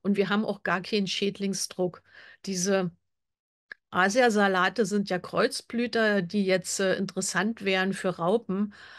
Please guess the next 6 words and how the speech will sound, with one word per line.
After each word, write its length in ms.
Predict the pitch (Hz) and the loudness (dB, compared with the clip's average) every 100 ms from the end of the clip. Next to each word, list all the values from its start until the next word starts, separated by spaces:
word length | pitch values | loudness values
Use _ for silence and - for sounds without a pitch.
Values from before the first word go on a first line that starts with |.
| - - - | -20 -20 -4
Aber 420 | 180 185 185 185 | -2 2 2 2
dadurch, 560 | 170 165 180 202 196 - | 2 0 0 0 -2 -4
dass 200 | 170 180 | -6 -4
es 160 | 180 - | -4 0
eben, 400 | 190 180 175 170 | 0 2 0 -2
äh, 420 | - 170 170 | -2 0 0